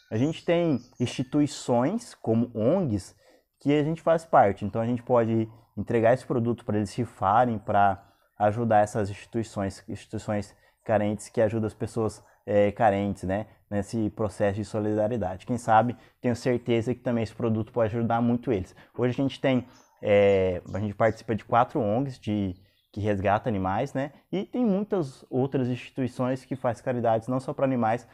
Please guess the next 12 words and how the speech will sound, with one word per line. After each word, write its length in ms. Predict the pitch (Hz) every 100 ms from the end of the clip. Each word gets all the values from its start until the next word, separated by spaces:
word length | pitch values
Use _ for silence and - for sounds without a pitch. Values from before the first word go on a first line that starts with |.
| _ _
mas 360 | 117 117 120 - _ -
pra 160 | - 113
pessoas. 500 | 135 131 - 85 95
Então, 360 | 98 107 107 - _ _
supõe-se 400 | - - 113 -
que 140 | -
se 80 | 107
você 260 | 107 - 120
for 240 | - 127
de 80 | 120
São 220 | - 131
Paulo 600 | 117 110 117 139 127 107